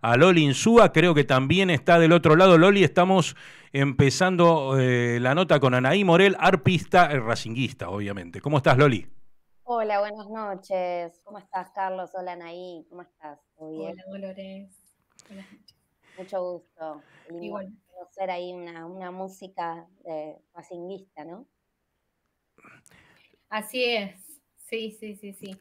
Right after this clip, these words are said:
Speaker 3: Representando, eh, con el arpa y, y a Racing.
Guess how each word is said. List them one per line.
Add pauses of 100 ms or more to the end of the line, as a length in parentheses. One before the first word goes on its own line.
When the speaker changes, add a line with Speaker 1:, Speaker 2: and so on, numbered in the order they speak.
Speaker 3:
Representando,
eh,
con
el
arpa
y,
y
a
Racing.